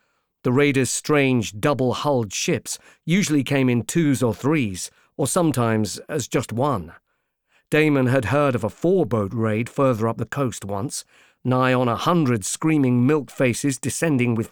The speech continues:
fire and their crude yet deadly blackstone weapons,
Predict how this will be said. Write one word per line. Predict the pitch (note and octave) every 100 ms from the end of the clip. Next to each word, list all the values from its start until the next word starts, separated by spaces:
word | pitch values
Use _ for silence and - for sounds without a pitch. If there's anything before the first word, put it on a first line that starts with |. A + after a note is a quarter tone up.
| -
fire | D#3+ C3+ F#2+ F2 - - -
and | C3
their | B2
crude | - - E3 D#3 B2
yet | B2+ G#2+
deadly | C#3+ C3 B2
blackstone | G2 C#3+ - - C3+ B2+
weapons, | C3 E3+ A#2 F2 -